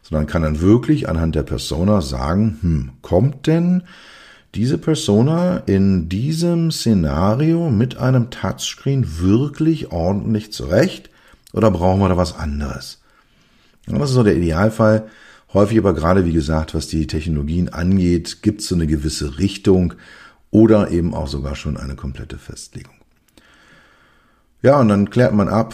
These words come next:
was wird zum Beispiel wo angezeigt, wenn man gerade mal mehrere Instanzen hat, also im Auto ein Clusterinstrument hinterm Lenkrad, also den sogenannten Tacho. Dann hat man im, äh, Center Stack was, also so dieses, äh,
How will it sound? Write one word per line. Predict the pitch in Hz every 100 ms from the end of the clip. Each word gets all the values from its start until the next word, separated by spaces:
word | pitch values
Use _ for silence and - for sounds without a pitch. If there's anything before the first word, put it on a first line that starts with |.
| 85
was | 90 95 - -
wird | 92 92
zum | - 90
Beispiel | 78 78 80 71
wo | 76 -
angezeigt, | 98 120 117 - 92 90 - - - -
wenn | 78
man | 78 73 73
gerade | 73 69
mal | 67
mehrere | 65 67 80 101 107 101 98 92
Instanzen | 90 - 85 90 - 87 76
hat, | 82 - -
also | 71 71 67
im | -
Auto | 78 90 98 87 85 113 - - - _
ein | 67 67 65 -
Clusterinstrument | 92 95 - 92 82 - 80 76 78 -
hinterm | 71 67 71
Lenkrad, | 92 104 95 90 78
also | 71
den | 65 78 65 80 76
sogenannten | 71 69 64 -
Tacho. | 107 127 120 123 - - - - - _
Dann | -
hat | 71 67
man | 71 65
im, | - - - -
äh, | - -
Center | - 90 101 101
Stack | 95 - 85 -
was, | 80 64
also | 62 69
so | 65 65
dieses, | - 69 73 73 -
äh, | - - - -